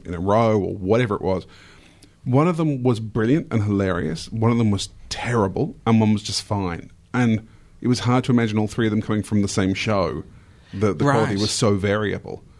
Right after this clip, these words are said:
Speaker 1: Whereas I I still, yeah, thought one of them was really great. I can't imagine watching a whole episode of Till Death Was Part or All in the Family. I, I,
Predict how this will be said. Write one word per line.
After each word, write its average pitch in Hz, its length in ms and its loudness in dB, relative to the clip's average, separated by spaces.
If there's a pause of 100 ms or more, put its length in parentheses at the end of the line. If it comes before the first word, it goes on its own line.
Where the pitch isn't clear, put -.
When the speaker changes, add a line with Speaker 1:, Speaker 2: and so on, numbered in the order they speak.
(560)
Speaker 1:
Whereas 120 420 2
I 123 200 0 (640)
I 123 60 4
still, 131 340 2
yeah, 127 180 4
thought 107 140 -6
one 120 140 2
of 110 40 4
them 104 80 2
was 104 120 0
really 98 280 2
great. 131 280 2 (200)
I 135 80 2
can't 139 280 2
imagine 123 580 2
watching 107 360 0
a 101 40 2
whole 98 180 2
episode 98 320 2
of 92 220 -4 (260)
Till 101 140 2
Death 95 160 -2
Was 98 100 -4
Part 95 240 0
or 90 100 0
All - 20 2
in 87 120 0
the - 60 -4
Family. 92 340 -4
I, 95 220 -2
I, 95 40 -4